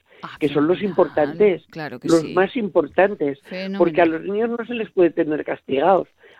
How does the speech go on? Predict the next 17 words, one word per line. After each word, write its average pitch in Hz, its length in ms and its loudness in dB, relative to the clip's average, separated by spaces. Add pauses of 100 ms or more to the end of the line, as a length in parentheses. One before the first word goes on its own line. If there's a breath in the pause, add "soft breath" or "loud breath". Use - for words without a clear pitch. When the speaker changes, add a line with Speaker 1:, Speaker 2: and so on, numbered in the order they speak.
Speaker 2:
hay 160 100 4
Speaker 1:
Eso. - 80 -16
Speaker 2:
que 190 100 6
darles 208 380 2 (280)
vida, 170 580 0
actividad, 156 800 -2 (260 soft breath)
ilusión. 160 680 0 (360 soft breath)
Bueno, 196 280 2
Speaker 1:
Ujú. 175 100 0
Speaker 2:
pues 202 140 0
lo 202 120 2
hicimos 170 480 -8
y 160 60 -20
tenemos, 139 360 -6 (220)
tuvimos 160 440 -4
unos 175 240 -8
espectáculos. 233 760 0